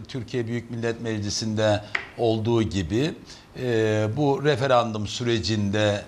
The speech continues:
e, de, e, yani bu evet kampanyasının yürütülmesine, e, katkımızı vereceğiz. E, Sayın Hacet, e, bakın, e, ben biraz bu yapıyla ilgili,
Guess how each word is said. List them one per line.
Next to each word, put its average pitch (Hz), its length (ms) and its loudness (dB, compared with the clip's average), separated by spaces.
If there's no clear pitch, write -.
e, 101 40 -8
de, 135 260 0
e, 131 160 -4
yani 120 240 0
bu 131 240 -2
evet 135 320 0
kampanyasının 107 800 0
yürütülmesine, 113 1000 0
e, 123 300 2
katkımızı 120 600 -2
vereceğiz. 107 640 0
E, 120 360 -2
Sayın 185 440 -2
Hacet, 123 500 -2
e, 120 220 0
bakın, 165 340 0
e, 113 580 2
ben 147 280 2
biraz 147 380 2
bu 143 120 -2
yapıyla 123 600 0
ilgili, 110 640 0